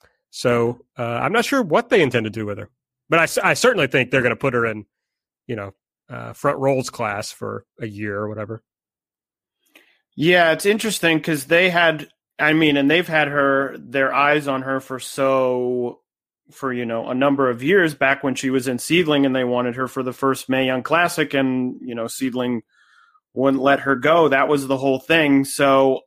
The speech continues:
Speaker 2: you know, I don't know if it was the case of, I remember at the time, the big story was William Regal was in Japan sort of going to these Joshi shows.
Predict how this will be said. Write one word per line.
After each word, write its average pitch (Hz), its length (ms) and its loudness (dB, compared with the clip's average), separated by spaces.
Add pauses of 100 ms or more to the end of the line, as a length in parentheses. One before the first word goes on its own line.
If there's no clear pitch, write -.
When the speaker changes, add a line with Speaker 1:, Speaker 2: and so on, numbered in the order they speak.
(240)
Speaker 2:
you 156 140 0
know, 143 180 2
I 160 140 2
don't 180 140 4
know 165 140 4
if 156 120 -2
it 160 100 0
was 143 180 -2
the 135 80 -8
case 143 420 0
of, 127 520 0
I 131 120 0
remember 147 420 2
at 139 120 0
the 131 80 -12
time, 151 640 2 (640)
the 127 120 -6
big 135 200 -2
story 143 360 2
was 127 240 -2
William 135 380 2
Regal 131 300 2
was 123 200 -2
in 139 200 0
Japan 139 520 0
sort 131 220 -4
of 117 140 -10
going 131 340 0
to 131 120 -8
these 123 220 -4
Joshi 131 420 -4
shows. 113 400 -4